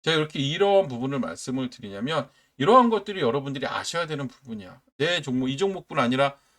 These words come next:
다른 종목을 매매할 때도 이거는 아셔야지. 그쵸? 이게 굉장히 중요한 부분이에요. 자, 그러면 우리가 내일장 전략을 세워보면, 자,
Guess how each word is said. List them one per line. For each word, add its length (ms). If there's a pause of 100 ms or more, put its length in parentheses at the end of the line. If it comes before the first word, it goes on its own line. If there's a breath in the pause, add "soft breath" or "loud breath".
(100)
다른 260
종목을 320
매매할 400
때도 200
이거는 300
아셔야지. 500 (220)
그쵸? 240
이게 200
굉장히 420 (460)
중요한 380
부분이에요. 560 (280 soft breath)
자, 180
그러면 400
우리가 320
내일장 680
전략을 460
세워보면, 560
자, 200